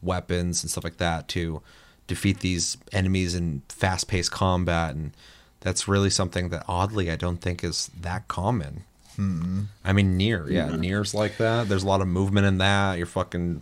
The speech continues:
Speaker 1: flying around and attacking, stuff like that.
Speaker 2: Yeah, I was saying.
Speaker 1: Doom, um, a bunch of shit,
Speaker 2: Yeah, yeah.
Speaker 1: but, but not, not enough. A lot of stuff is still trying to be, like, Call of Duty,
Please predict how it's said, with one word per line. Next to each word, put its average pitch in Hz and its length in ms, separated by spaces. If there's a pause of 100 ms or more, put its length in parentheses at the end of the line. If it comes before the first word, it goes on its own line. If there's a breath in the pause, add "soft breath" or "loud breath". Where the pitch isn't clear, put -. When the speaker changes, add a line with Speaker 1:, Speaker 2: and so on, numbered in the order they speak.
Speaker 1:
flying 98 260
around 95 360
and 92 60
attacking, 90 500
stuff - 140
like - 140
that. 95 400
Speaker 2:
Yeah, 71 180
I 90 40
was 87 140
saying. 82 200
Speaker 1:
Doom, 98 640 (400 soft breath)
um, 80 600 (1080)
a 92 60
bunch 98 300
of 82 60
shit, 76 300
Speaker 2:
Yeah, 82 120
yeah. 78 60
Speaker 1:
but, 87 360
but 87 120
not, 110 300
not 104 220
enough. 95 640
A - 40
lot 101 120
of 113 80
stuff 113 240
is 87 180
still - 340
trying 107 200
to 95 40
be, 95 140
like, 85 260 (680 loud breath)
Call 95 260
of 90 80
Duty, 90 720